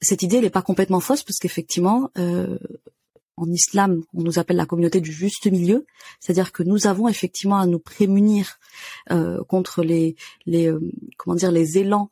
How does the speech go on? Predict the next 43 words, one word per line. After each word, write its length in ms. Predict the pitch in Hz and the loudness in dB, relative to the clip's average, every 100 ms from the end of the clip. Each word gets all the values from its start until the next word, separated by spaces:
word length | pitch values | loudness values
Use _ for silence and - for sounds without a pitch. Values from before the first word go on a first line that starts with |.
| - | -12
de 180 | 160 170 | -2 0
l'âme 300 | 185 190 165 | 2 0 -2
qui 140 | - | 0
aiment 100 | 165 | 0
bien 160 | 175 185 | 2 0
s'accaparer 760 | - 185 - 180 185 175 254 | -2 -2 -2 -2 0 2 2
les 120 | 262 170 | 2 0
richesses 580 | 165 - 196 247 - - - - | -2 -4 -2 0 -2 -4 -10 0
au 100 | 165 | 2
détriment 560 | 180 - - 170 240 | 2 0 0 2 4
de 100 | 202 | 4
l'autre, 380 | 170 220 - - - | 2 0 -6 -16 -4
alors 320 | 160 175 190 | 0 0 -2
que 120 | - 190 | -4 -2
nous 120 | 180 | 0
sommes 200 | - 170 | 0 -2
censés, 460 | - 160 - 208 - - - - | -2 -2 0 -2 -2 -18 -18 -6
euh, 200 | 156 156 - - | -4 -2 -6 -8
nous 160 | - 165 | -4 -2
enrichi-, 360 | 175 - 180 - | -2 -2 -6 0
non, 120 | 175 | 0
nous 260 | 165 170 180 | 2 2 2
enrichir 340 | 180 - 180 | 0 0 0
non 100 | 165 | 0
pas 120 | 160 | 0
au 80 | 180 | 0
détriment 460 | 156 165 - 185 175 | 2 0 0 2 4
des 220 | 165 160 | 2 2
autres, 180 | 240 - - - 175 | 0 -4 -20 -8 0
mais 220 | 170 - | 0 0
avec 520 | 170 165 180 233 - | 0 0 2 -2 0
les 220 | 190 170 | 0 0
autres. 360 | 160 - - _ _ _ _ _ - - - - | -2 -8 -20 _ _ _ _ _ -20 -20 -10 -4
Et 80 | |
du 120 | 160 180 | -2 0
coup, 120 | 254 | -2
tu 140 | - | 0
vois, 140 | 196 240 | 2 2
il 40 | |
y 40 | |
a 40 | 185 | 2
cette, 280 | - - 196 | 0 0 0
euh, 160 | 180 | 0